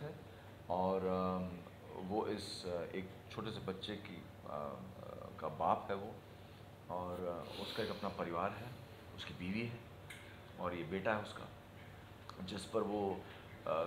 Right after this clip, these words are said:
काफ़ी, अ, मतलब उसे पीटता है,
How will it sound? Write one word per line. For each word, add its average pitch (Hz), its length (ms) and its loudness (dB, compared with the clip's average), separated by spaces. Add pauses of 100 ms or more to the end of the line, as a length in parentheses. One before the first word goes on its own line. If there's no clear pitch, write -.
(120)
काफ़ी, 101 520 4 (500)
अ, - 400 -4 (720)
मतलब 95 260 0
उसे 95 240 -4
पीटता 104 480 2
है, 101 320 0